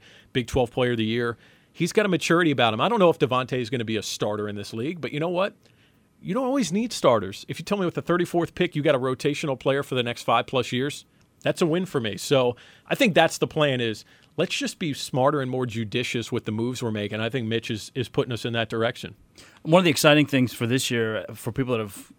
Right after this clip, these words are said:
Speaker 2: maybe grown up in Charlotte like you have, Chris, or maybe been here for, for a long time, is, uh, this is the thirtieth anniversary of the team. Hard, almost hard to believe
Speaker 1: Yeah.
Speaker 2: that it's been thirty years, but there's so much great stuff going on right now, and I know we got a sneak peek at the, the court.
Speaker 1: Don't tell anybody.
Speaker 2: Oh, okay.
Speaker 1: No, no, you don't. It's okay.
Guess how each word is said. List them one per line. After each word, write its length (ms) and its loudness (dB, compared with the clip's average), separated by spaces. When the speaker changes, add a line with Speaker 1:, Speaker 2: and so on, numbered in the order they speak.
Speaker 2:
maybe 320 -4
grown 180 -2
up 120 -4
in 60 -6
Charlotte 460 -2
like 180 -6
you 120 0
have, 160 -2
Chris, 280 -6
or 120 -4
maybe 220 -2
been 180 -4
here 140 -2
for, 260 -6
for 160 -8
a 60 -2
long 200 -4
time, 380 -4
is, 260 -6
uh, 120 0
this 140 -8
is 40 -8
the 80 -12
thirtieth 380 -6
anniversary 600 -6
of 120 -8
the 60 -6
team. 360 -2
Hard, 200 2
almost 280 2
hard 140 6
to 80 0
believe 420 2
Speaker 1:
Yeah. 220 2
Speaker 2:
that 140 4
it's 100 -2
been 120 2
thirty 260 6
years, 300 6
but 140 -6
there's 100 -6
so 140 0
much 340 -4
great 220 -2
stuff 260 -2
going 240 -2
on 140 -2
right 100 -2
now, 140 0
and 80 -2
I 20 -4
know 120 -4
we 160 -10
got 180 0
a 20 -4
sneak 300 -4
peek 180 -6
at 140 -8
the, 320 -4
the 60 -12
court. 420 -2
Speaker 1:
Don't 160 4
tell 120 4
anybody. 380 0
Speaker 2:
Oh, 240 0
okay. 120 -8
Speaker 1:
No, 120 4
no, 160 -2
you 180 -2
don't. 240 -2
It's 300 4
okay. 260 8